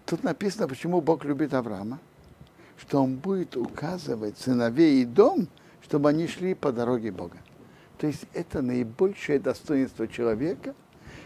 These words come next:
что он воспитывает хорошо своих детей по, по пути Торы. Это самая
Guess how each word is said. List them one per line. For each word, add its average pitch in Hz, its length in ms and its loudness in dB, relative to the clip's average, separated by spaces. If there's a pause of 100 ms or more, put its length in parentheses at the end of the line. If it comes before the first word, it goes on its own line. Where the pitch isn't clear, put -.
(100)
что 143 420 0 (180)
он 151 160 8
воспитывает 156 800 2
хорошо 127 460 0
своих 113 320 -2
детей 123 420 4
по, - 160 -12 (240)
по 135 80 0
пути - 340 -2
Торы. - 340 -18 (160)
Это 131 300 -8
самая 185 680 -2